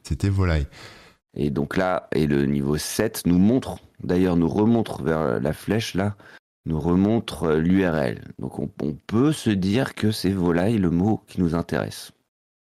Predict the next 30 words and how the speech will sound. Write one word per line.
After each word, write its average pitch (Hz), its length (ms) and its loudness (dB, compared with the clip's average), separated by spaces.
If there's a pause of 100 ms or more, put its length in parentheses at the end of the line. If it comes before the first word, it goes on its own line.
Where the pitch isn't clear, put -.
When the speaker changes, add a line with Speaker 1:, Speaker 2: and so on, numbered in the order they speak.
(160)
Speaker 1:
Ok. 90 260 -2 (260)
Est-ce 98 180 2
que 120 180 2
tu 110 220 -2
peux 101 160 -2
aller 104 120 2
au 107 80 4
niveau 98 320 6
vingt-quatre 104 580 0
en 82 140 4
trichant 95 440 0
avec 90 180 0
les 76 160 2
vidéos ? 78 520 2
Parce 104 100 2
Speaker 2:
Bien 127 80 2
Speaker 1:
que - 60 -2
ça - 120 0
devait 80 160 2
être 127 140 0
le, 80 240 6
Speaker 2:
sûr. - 80 6
Speaker 1:
ça 90 120 2
devait 82 120 2
être 85 100 -2
l'émission 87 360 2
précédente, 92 400 0
du 104 100 -2
coup, 110 120 -4
celle-là. 107 340 -4